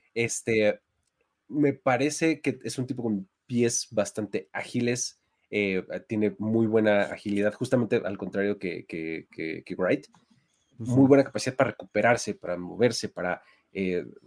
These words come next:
Speaker 1: recolocarse en posición ideal para hacer, eh, la bloqueada, ¿no?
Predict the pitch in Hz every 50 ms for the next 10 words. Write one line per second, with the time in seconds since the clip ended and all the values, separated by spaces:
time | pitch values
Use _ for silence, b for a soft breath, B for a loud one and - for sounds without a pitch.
0 | - - _ _ _ _ _ - _ _ _ - - 127 110 110 117 113 - -
1 | 123 113 110 104 - - 123 120 - 131 117 107 - 107 101 101 - - 113 110
2 | 113 110 104 95 95 98 101 101 95 - - 90 87 85 - - 98 92 92 -
3 | 95 95 87 82 82 - - 90 85 82 87 90 - - - 101 95 90 82 73
4 | 78 87 123 -